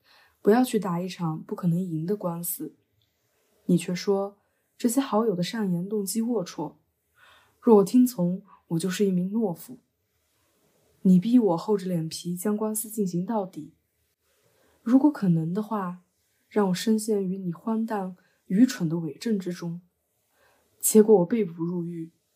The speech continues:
而你父亲成为一时的英雄，着实奇怪。成为一时英雄的不仅仅是你父亲，你的整个家族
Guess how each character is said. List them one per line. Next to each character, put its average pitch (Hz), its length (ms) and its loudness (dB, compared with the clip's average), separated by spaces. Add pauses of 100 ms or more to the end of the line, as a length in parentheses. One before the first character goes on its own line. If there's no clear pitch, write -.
(140)
而 254 140 4
你 233 100 6
父 262 220 -2
亲 175 360 -4
成 185 200 -6
为 196 120 0
一 196 40 -4
时 175 180 -10
的 180 60 -6
英 226 220 0
雄， 160 360 -4 (680)
着 214 220 2
实 247 180 -4
奇 156 220 -4
怪。 165 340 -4 (1080)
成 277 180 10
为 294 120 10
一 285 40 8
时 262 160 2
英 277 160 6
雄 180 240 0
的 185 240 -4 (160)
不 220 100 -6
仅 175 220 0
仅 208 180 -2
是 180 140 -8
你 165 80 0
父 170 240 -6
亲， - 320 -10 (960)
你 170 100 6
的 165 100 2
整 170 220 2
个 220 160 -6
家 196 260 -6
族 165 320 -8